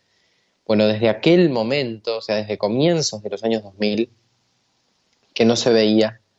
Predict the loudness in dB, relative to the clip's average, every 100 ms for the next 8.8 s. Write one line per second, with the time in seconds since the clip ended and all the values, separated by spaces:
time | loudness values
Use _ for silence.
0 | _ _ _ _ -4 -4 -2 -4 0 0
1 | 0 -4 _ -20 _ -2 0 2 2 0
2 | -2 -8 -8 -8 -14 _ _ _ _ _
3 | _ _ 2 2 2 2 0 0 -2 0
4 | 2 2 2 -2 -8 -8 -8 -6 -4 -4
5 | -4 -2 0 -2 -6 -6 -2 2 2 0
6 | -2 -6 -10 _ _ _ _ _ _ _
7 | _ _ _ 2 4 4 0 -2 -2 -2
8 | -6 -6 -2 -4 0 0 0